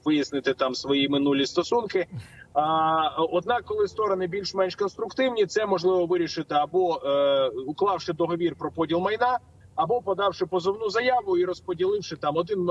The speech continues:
об'єкт одному, інший об'єкт іншому, або одному гроші, іншому об'єкт. І вийти таким чином із ситуації. Якщо сторони не домовляються в процесі, тоді суд може поділити майно п'ятдесят на п'ятдесят, кожний об'єкт. Але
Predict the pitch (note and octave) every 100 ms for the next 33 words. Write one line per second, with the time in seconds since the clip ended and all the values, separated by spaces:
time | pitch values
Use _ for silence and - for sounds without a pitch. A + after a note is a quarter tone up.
0 | E3+ D#3 E3+ D#3+ - G3 F#3 B3 G3 E3
1 | D3+ G3 - D#3+ D#3 E3 - - C#3 -
2 | B2 A2 - - - D3+ A3 G3+ A3 G#3+
3 | F#3+ B3 B3 - F3+ G3 - F#3 F3 D#3+
4 | - F#3 - _ - - - D3+ F#3 B3
5 | G3+ G3 F3+ G3+ G3 G3 F#3 D#3+ D3+ -
6 | - B2+ G2+ - G#2 A2 E3 E3+ A#3 -
7 | A#3+ A3+ A3 G#3 F#3+ G3+ G3+ A3+ A#3+ G#3
8 | F#3+ F3 F3 F3+ D#3+ D#3 D#3+ D3 G3 -
9 | G3 E3+ D#3+ D3 D#3 C#3+ E3 E3+ D#3 C#3+
10 | C#3 E3+ F3 - - - D#3+ E3+ E3+ G3+
11 | F#3 D#3+ D3 D#3 D3 D3 C#3 A2+ - -
12 | E3 E3 D3+ C#3 A#2+ A#2 F#2+ - - B2
13 | C#3+ F#3 G3 F#3